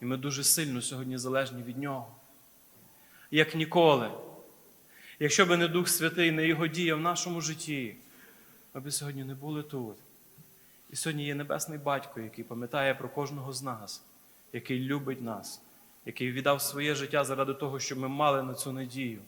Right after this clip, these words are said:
Я думаю, що ми зараз піднімемося на наші ноги, ми будемо молитися. Я хотів би, щоб кожен з нас глянув своє серце, своє життя.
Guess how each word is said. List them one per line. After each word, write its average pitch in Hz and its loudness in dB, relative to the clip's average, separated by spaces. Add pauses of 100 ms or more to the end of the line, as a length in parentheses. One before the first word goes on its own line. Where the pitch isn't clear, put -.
(1080)
Я 175 -6
думаю, 175 2
що 170 -2
ми 165 2
зараз 156 2
піднімемося 156 0
на 147 -2
наші 151 2
ноги, 151 0
ми 147 -2
будемо 143 0
молитися. 139 0 (680)
Я 156 8
хотів 196 4
би, 180 4
щоб 180 0
кожен 180 4
з 160 0
нас 180 6
глянув 170 2
своє 160 2
серце, 135 2 (1080)
своє 170 6
життя. 151 4